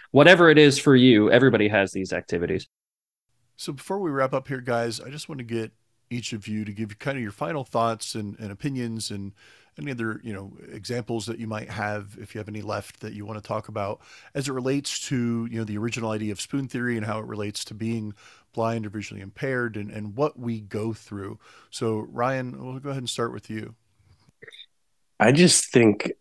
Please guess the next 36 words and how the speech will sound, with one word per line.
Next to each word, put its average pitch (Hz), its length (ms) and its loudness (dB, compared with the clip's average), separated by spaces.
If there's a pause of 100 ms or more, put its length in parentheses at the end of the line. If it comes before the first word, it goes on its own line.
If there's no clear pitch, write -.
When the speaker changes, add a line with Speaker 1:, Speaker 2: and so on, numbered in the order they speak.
Speaker 3:
a 98 120 6
very 110 400 8
important 107 680 4
thing 107 380 4
to 101 160 0
recognize, 98 720 2
and 98 100 4
it's 101 180 0
not 110 180 6
always 107 400 8
the 101 100 -2
easiest, 101 720 0 (520)
and 101 160 6
it 95 80 4
may 101 240 6
be 101 580 4 (380)
just - 240 4
that 95 100 2
you 92 160 0
don't 95 280 2
realize 113 460 4
it. - 140 -2
It - 120 -6
could - 180 -8
be 90 100 2
stubbornness. 107 720 6
It 101 80 -4
could 92 180 -6
be 95 260 4
all 143 220 6
these 135 180 6
different 107 280 4
reasons 95 580 2
as 90 180 0
to 92 120 2
why 92 500 6